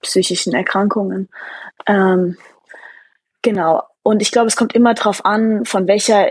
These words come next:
Hinsicht man das be-, jetzt betrachtet, die Bedeutsamkeit für Schmerzen. Also wenn man von, ähm, Patientensicht geht, dann schaut, sagt man,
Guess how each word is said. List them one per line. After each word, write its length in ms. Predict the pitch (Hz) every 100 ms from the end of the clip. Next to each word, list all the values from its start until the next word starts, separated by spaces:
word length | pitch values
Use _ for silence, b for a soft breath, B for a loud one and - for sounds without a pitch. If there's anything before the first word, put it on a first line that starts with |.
| -
Hinsicht 560 | 190 214 220 220 -
man 140 | 190 185
das 160 | 180
be-, 140 | - 185
jetzt 260 | 180 180
betrachtet, 640 | - - 185 - - 214 -
die 80 | 196
Bedeutsamkeit 840 | 180 - - 196 208 196 - 180
für 100 | 185
Schmerzen. 320 | - 180 175
Also 140 | 180 180
wenn 80 | 202
man 120 | 190 185
von, 220 | 196 185 b b b b -
ähm, 380 | 185 175 165 170
Patientensicht 840 | 185 - 214 247 226 202 208 -
geht, 220 | 214 208
dann 140 | 190 175
schaut, 240 | 196 196
sagt 340 | 196 202 190 -
man, 220 | 190